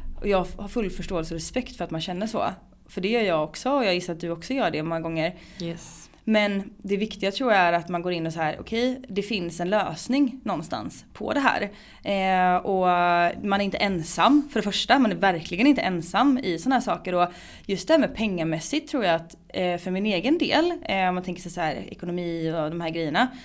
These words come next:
Speaker 1: så brukar jag ofta titta på det på ett så här, okej, men vad, vad är det jag inte behöver just nu? Vad behöver jag inte, liksom, eh, legit för att faktiskt må bra? Och så här, i såna här pengasituationer, nu är jag ju väldigt, eh, hållbarhetsnörd. Jag gillar ju verkligen miljö och de här grejerna.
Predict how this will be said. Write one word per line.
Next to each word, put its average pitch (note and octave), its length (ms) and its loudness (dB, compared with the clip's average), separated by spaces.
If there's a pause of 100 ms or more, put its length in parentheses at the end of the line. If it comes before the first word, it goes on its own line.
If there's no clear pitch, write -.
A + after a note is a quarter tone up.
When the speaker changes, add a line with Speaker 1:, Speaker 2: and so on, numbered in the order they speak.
(420)
Speaker 1:
så - 120 -8
brukar G#3+ 220 0
jag G#3+ 60 0
ofta G3 200 -4
titta F#3 260 -4
på F#3 140 -2
det E3 100 0
på E3 120 -6
ett E3 80 -6
så E3+ 80 -6
här, - 80 -4
okej, A#3 200 -2
men F3+ 140 -2
vad, B3 500 2 (120)
vad C4 340 2
är F3+ 180 4
det F3+ 80 -4
jag F3+ 140 0
inte F#3+ 180 -6
behöver F3+ 640 0 (160)
just F3+ 260 -4
nu? - 120 -6 (140)
Vad A#3 120 2
behöver G#3+ 480 2
jag D#4 80 4
inte, - 320 0
liksom, E3 420 -4
eh, D#3 600 0
legit E3 400 -6
för - 200 -2
att D#3+ 120 -4
faktiskt E3 320 -12
må D#3 100 -4
bra? A3+ 300 2
Och F3+ 300 2 (840)
så A3 60 2
här, E3+ 260 4
i F3+ 140 2
såna A3 160 0
här B3 100 4
pengasituationer, E3+ 1500 0
nu A#3 100 2
är G#3+ 100 6
jag F3 180 2
ju D#3+ 60 0
väldigt, D#3 540 -4
eh, D3 120 -2
hållbarhetsnörd. E3+ 880 -2
Jag F#3 140 0
gillar F#3 180 0
ju E3 60 0
verkligen F3 280 0
miljö E3+ 340 2
och D#3+ 260 2
de F3 120 -6
här E3 120 -4
grejerna. E3+ 400 0